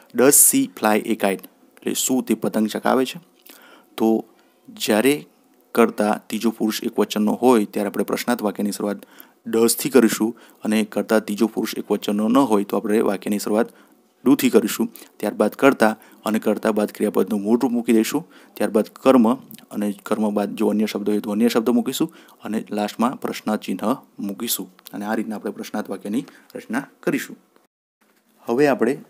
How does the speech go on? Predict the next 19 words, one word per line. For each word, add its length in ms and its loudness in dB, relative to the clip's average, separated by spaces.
સિમ્પલ 500 -4
પ્રેઝન્ટ 360 -4
ટેન્સમાં 500 -6
નેગેટિવ 420 -4
સેન્ટેન્સીસ 680 -4
એટલે 200 -10
કે 100 -8
નકાર 280 -4
વાક્યો 340 -6
કેવી 280 -8
રીતના 140 -6
બનાવીશું 460 -6
એ 80 -8
જોઈએ. 260 -8
તો 80 -6
એની 80 -2
વાક્ય 280 -2
રચના 280 -2
છે, 120 -10